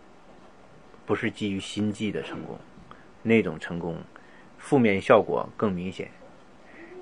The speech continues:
而是基于勤奋的成功，啊，智慧的做事，勤奋的做事。啊，老天爷这个话，就我们古时候这个话，真的是充满了智慧，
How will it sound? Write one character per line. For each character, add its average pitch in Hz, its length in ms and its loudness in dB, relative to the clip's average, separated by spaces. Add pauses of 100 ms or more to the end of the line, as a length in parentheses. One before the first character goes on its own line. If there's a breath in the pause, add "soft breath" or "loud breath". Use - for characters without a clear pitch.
(160)
而 95 120 2
是 107 120 -4
基 110 200 -2
于 101 80 -2
勤 101 340 -6
奋 120 140 2
的 92 100 0
成 80 220 -12
功， 73 160 -10 (960)
啊， 82 340 -6 (160)
智 127 220 0
慧 98 160 -4
的 82 80 -4
做 82 200 -6
事， - 280 -10 (640)
勤 104 340 -6
奋 120 140 -2
的 90 80 -2
做 78 200 -6
事。 - 240 -8 (1600)
啊， 156 160 -12
老 - 180 -2
天 120 220 0
爷 104 200 4
这 110 120 -2
个 101 80 2
话， 98 340 2 (320 soft breath)
就 120 120 -4
我 110 40 2
们 104 160 0
古 90 180 -8
时 107 120 2
候 110 100 2
这 110 60 0
个 104 80 4
话， 107 180 4
真 131 200 2
的 123 60 -2
是 107 140 -8 (320)
充 131 160 -4
满 113 140 2
了 78 100 -4
智 - 240 -10
慧， - 180 -8